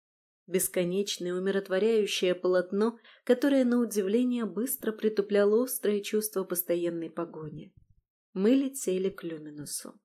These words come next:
Впервые за долгое время не удирали, сломя голову от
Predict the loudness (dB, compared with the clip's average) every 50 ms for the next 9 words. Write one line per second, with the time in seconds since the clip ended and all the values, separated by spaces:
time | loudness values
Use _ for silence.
0 | _ _ _ _ _ _ _ _ _ _ _ 2 4 4 4 6 6 6 6 8
1 | 6 6 6 4 4 6 6 6 6 6 6 4 4 6 6 6 6 6 4 2
2 | 2 0 0 0 0 0 2 4 4 4 4 4 2 2 0 0 0 2 2 0
3 | 0 4 6 8 8 8 8 6 4 2 0 -2 2 4 4 4 4 2 -4 -16
4 | -20